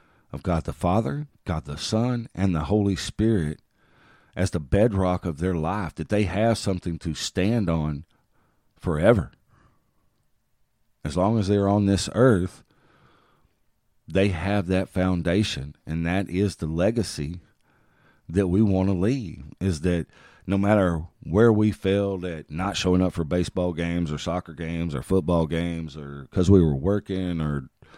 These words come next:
whatever, but they can always say, "My dad taught me who God is,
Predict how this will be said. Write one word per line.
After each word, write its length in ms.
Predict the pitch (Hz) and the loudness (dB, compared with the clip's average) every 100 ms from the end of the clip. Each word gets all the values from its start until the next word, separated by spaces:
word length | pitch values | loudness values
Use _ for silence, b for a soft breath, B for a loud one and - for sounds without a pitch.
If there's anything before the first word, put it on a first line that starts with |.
| B B B | B B B
whatever, 680 | 107 131 131 110 82 76 80 _ _ - | 6 10 10 10 4 -2 -6 _ _ -4
but 220 | 87 - | -2 2
they 480 | 101 98 98 95 95 _ | 4 4 2 -2 -8 _
can 160 | - 90 | -4 0
always 440 | 92 92 92 85 | 2 2 2 0
say, 320 | - 92 85 | -2 -2 -2
"My 320 | 71 80 87 87 | -2 -2 -2 -2
dad 540 | 76 80 73 69 67 _ _ _ _ _ _ _ _ _ _ _ _ _ _ _ _ _ _ _ _ _ _ _ - | -2 -4 -4 -6 -8 _ _ _ _ _ _ _ _ _ _ _ _ _ _ _ _ _ _ _ _ _ _ _ -4
taught 340 | - 98 90 | 0 2 0
me 340 | 76 76 73 76 _ _ _ - | -4 -6 -6 -12 _ _ _ -4
who 240 | 101 95 | 2 2
God 320 | 78 82 82 73 | 2 -2 0 -2
is, 480 | 76 65 95 - | -4 -6 -12 -18